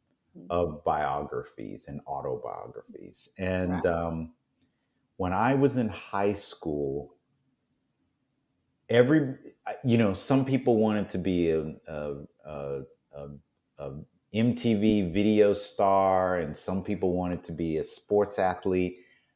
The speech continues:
Speaker 2: I read in high school Richard Branson's book, Virgin King.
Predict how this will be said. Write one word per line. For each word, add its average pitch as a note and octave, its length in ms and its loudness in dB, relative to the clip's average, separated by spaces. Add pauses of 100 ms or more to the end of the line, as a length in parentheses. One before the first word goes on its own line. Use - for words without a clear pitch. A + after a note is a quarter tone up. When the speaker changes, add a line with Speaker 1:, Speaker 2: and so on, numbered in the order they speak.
(400)
Speaker 2:
I A#2 400 2
read G2 560 6
in F2 160 -2
high E2+ 360 -2
school D#2 680 -4
Richard F2+ 580 -2
Branson's E2+ 720 -6
book, - 400 -2
Virgin D2 580 -8
King. - 300 -20